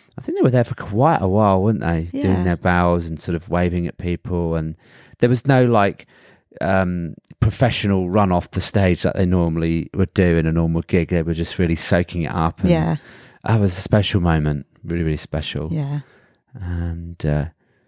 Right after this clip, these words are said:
Speaker 1: he didn't do any sing-along bits at the end, did he?
Speaker 2: No,
Speaker 1: No.
Speaker 2: I don't think so. I think he just walked off.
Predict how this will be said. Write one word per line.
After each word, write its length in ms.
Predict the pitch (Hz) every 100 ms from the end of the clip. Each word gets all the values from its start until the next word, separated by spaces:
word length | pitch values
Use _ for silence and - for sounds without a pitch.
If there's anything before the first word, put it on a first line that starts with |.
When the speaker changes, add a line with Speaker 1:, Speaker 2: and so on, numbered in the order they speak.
| _ _ _
Speaker 1:
he 60 | 151
didn't 160 | 262
do 100 | 285
any 120 | 269 247
sing-along 440 | - 208 202 185
bits 220 | 175 - -
at 60 | -
the 40 |
end, 200 | 202 214
did 120 | 226
he? 200 | 240 226 - -
Speaker 2:
No, 300 | 202 190 185
Speaker 1:
No. 60 | 147
Speaker 2:
I 20 |
don't 140 | -
think 160 | 285 -
so. 120 | 220
I 80 | 240
think 180 | 254 233
he 40 |
just 180 | 226 -
walked 280 | 233 - 330
off. 320 | 302 - -